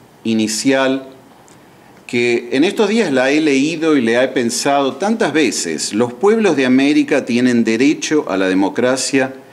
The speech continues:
y sus gobiernos la obligación de promoverla y defenderla", es un éxito muy importante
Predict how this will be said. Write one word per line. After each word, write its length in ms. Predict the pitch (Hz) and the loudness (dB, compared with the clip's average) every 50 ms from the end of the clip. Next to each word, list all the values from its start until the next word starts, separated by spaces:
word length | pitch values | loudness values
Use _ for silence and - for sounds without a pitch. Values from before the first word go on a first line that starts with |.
| - - - | -20 -14 -10
y 100 | 104 98 | -8 -4
sus 140 | - 107 98 | -2 -2 0
gobiernos 640 | 101 104 101 107 120 135 139 135 139 135 127 113 | 0 0 0 2 0 0 2 2 2 0 0 0
la 100 | 104 92 | 0 -2
obligación 680 | 92 90 90 92 92 98 92 - - - 123 123 123 127 | -2 0 0 0 0 0 -2 -2 -2 -2 0 0 2 2
de 100 | 120 101 | 0 0
promoverla 920 | - - 92 90 87 87 87 87 98 110 117 117 120 120 117 113 110 - - | -2 -4 -4 -2 0 0 0 0 0 0 0 -2 -2 -2 -2 -4 -4 -6 -8
y 120 | 90 92 | -8 -8
defenderla", 920 | 82 87 80 - - 87 85 90 90 101 104 107 104 104 101 101 104 104 - - - - - - - - - - - - - - - - | -6 -8 -8 -8 -8 -6 -4 -2 0 0 0 0 0 -2 -2 -2 -4 -4 -8 -16 -20 -20 -20 -20 -20 -20 -20 -20 -20 -20 -20 -20 -8 -2
es 420 | 170 180 190 185 - - - - - - - - - - - - - - - - - - - | 0 0 0 0 -4 -8 -10 -12 -14 -20 -20 -20 -20 -20 -20 -20 -20 -20 -20 -20 -20 -14 -6
un 220 | - 117 117 120 131 | -2 0 0 2 2
éxito 840 | 131 127 - - - 120 113 104 - - 110 104 98 95 - - - - - - - - - - - | 0 -2 -4 -6 -6 -4 -6 -6 -4 -4 -2 -2 -2 -4 -6 -12 -20 -20 -20 -20 -20 -20 -20 -12 -4
muy 500 | 110 113 120 127 127 117 117 135 - - - - - - - | -2 0 2 2 2 2 2 0 -2 -4 -8 -14 -16 -8 -4
importante 960 | 95 92 90 90 92 82 80 82 - - 90 82 76 73 73 78 71 - | -4 -4 -2 -4 -4 -6 -6 -6 -6 -4 -4 -4 -4 -6 -6 -8 -10 -10